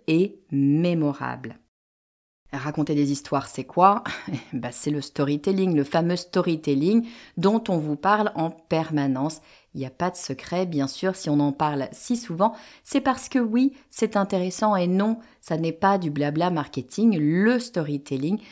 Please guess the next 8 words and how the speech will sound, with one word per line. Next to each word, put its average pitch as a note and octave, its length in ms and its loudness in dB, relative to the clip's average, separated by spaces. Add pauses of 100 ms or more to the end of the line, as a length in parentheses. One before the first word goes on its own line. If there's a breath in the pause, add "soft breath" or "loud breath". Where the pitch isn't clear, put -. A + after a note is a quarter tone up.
(140 loud breath)
c'est - 240 0
véritablement E3 760 0
le E3 280 4
terreau D#3 340 -2
qui E3+ 140 -6
va E3 120 2
vous D#3 180 -4
permettre D3 520 -2